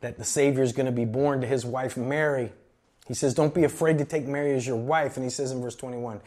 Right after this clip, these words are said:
"She will bear a son, and you shall call his name Jesus, for he will save his people from their sins." That's why Jesus came.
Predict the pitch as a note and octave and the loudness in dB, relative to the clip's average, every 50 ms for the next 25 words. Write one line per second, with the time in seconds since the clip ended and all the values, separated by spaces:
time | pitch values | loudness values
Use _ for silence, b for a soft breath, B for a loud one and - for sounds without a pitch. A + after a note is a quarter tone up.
0 | B B B B B - - - F3+ G3 F3+ F3 D#3+ C3 A2+ C3+ C#3 D3+ D#3+ E3+ | B B B B B -8 -2 2 4 6 8 8 6 6 6 4 4 4 4 2
1 | F3 E3+ - - D3 C3 B2+ C3 B2+ B2+ C3 - B B B B A#2+ C3+ D3 D#3+ | 2 0 -2 -4 -4 -4 -4 -4 -4 -6 -6 -8 B B B B -2 0 2 0
2 | D#3+ - F3 C#3+ C3 - - - D3 D3 D3 C#3+ C3 B2 C#3 C#3 C#3 C#3 C#3 C3+ | 0 0 0 0 -2 -2 -4 -2 0 0 2 0 0 0 -2 -4 -4 -4 -4 -6
3 | C3 - B B B B F2+ - - A2+ A#2 D3+ D#3+ D#3+ D3 B2 C3 A#2+ A2 - | -6 -8 B B B B -14 -10 -6 -2 2 2 2 2 2 0 -2 -2 -2 -4
4 | - - - - - _ _ _ _ _ _ _ _ _ _ _ _ b b b | -8 -10 -12 -14 -18 _ _ _ _ _ _ _ _ _ _ _ _ b b b
5 | b b b - - C#3 B2+ B2 A#2+ - - F3 F#3 F#3+ G3 G3+ F#3+ E3 C3+ C#3 | b b b -6 -2 -2 0 0 -2 -4 -2 0 2 2 2 2 0 0 2 4
6 | C#3+ C#3 C3 A#2+ - - - - D#3+ F3 F3+ G3 G#3 G#3 G3+ F#3+ - G#3+ G3 - | 4 4 4 2 0 0 0 0 0 2 2 2 0 0 -2 -4 -6 -10 -10 -10
7 | - - - C#3 A2+ - - A2 A2 A2+ A2 B B B B B - - - C3+ | -8 -6 -6 -6 -6 -6 -8 -10 -8 -10 -12 B B B B B -20 -14 -12 -10
8 | B2 A#2+ A#2+ B2+ A#2+ A2+ A2+ A2 G#2+ G#2 G#2+ G#2+ b b b b - - - - | -8 -6 -6 -6 -6 -6 -6 -6 -8 -8 -12 -14 b b b b -10 -8 -6 -6
9 | - C#3 C3 A#2+ A2 G2+ G2+ F2+ F#2 F#2+ - D3+ F#3+ F#3 - - - A#2+ B2 A2+ | -4 -6 -6 -8 -8 -10 -10 -10 -10 -6 -6 -4 -4 -4 -6 -10 -10 -8 -8 -8
10 | G#2+ F#2+ G#2 G2 F2 E2+ E2 - - - F2 - - | -8 -8 -8 -10 -10 -12 -12 -14 -16 -20 -20 -20 -20